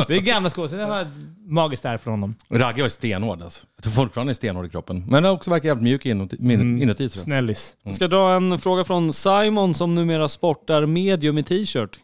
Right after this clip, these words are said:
Speaker 3: Kul. Eh, jag vet inte varför han
Speaker 1: <laughs>
Speaker 3: skulle få med det i frågan. Men i alla fall.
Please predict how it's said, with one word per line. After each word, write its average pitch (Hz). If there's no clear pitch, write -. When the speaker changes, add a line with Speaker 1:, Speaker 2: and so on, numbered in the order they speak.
Speaker 3:
Kul. 147
Eh, 120
jag 120
vet 127
inte 127
varför 151
han 135
Speaker 1:
<laughs> -
Speaker 3:
skulle 131
få -
med 139
det 160
i 139
frågan. 131
Men 196
i 208
alla 190
fall. 170